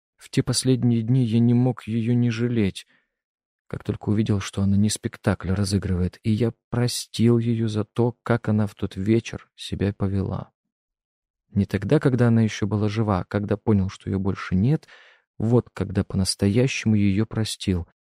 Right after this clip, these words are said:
Вспомнились всякие приятные случаи, самое начало,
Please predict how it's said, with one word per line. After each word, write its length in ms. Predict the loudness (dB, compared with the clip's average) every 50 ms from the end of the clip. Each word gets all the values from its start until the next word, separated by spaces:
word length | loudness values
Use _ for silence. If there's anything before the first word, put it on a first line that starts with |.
| _ _ _ _ _ _ _ _ _ _ _ _
Вспомнились 520 | -12 -10 -2 0 2 2 4 4 2 0 -2
всякие 400 | -2 -4 -4 -4 -2 -4 -4 -4 _ _ _ _ _
приятные 580 | -2 0 2 2 2 2 0 -2 -2 -4 -4 -4
случаи, 760 | -4 -4 -4 -2 -2 -2 -2 -4 -6 -6 -4 -4 -4 -6 -8 _ _ _ _ _ _ _ _ _ _ _ -12
самое 380 | -4 0 2 2 4 4 2
начало, 800 | 2 0 -2 -4 -4 -2 0 2 2 2 2 0 -2 -4 -6